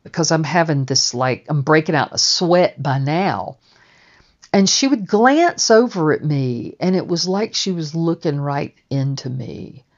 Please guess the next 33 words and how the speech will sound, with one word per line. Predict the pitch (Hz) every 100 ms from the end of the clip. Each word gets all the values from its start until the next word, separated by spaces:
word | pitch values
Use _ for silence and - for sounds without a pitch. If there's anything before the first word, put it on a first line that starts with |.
| _ _ _ _ _ _ _
And | 202 214
then | 240 247
I | 202
thought, | - 185 165 151 -
"Oh, | 170
I'm | 160 160
just | 147 -
making | 143 139 131
this | 127 123
up. | 233 247 233 214 - -
This | 156 143
is | 139 -
not | 127 -
happening. | - 208 202 175 180 180 170 170 165 160
I'm | 143 147
just | 143 131 -
a | 139
weirdo, | 147 202 202 196 175 170 165 160 156
whatever." | 147 139 156 143 110 80 - - - _ _ _ _ -
And | 180
she | - 240
was | 180
very | 156 160 156
young, | 135 139 139 139 139 139 139 -
and | 160 151
so | - 170 151 147 147 143 135 _ _ _ _ _ _ _ _ _ - - _
we | - 180
went | 196 208 220
ahead | 196 185 175 160
and | 156
ordered | - 170 160
our | 156
dinner, | 143 131 147 147 143 139 139 139 131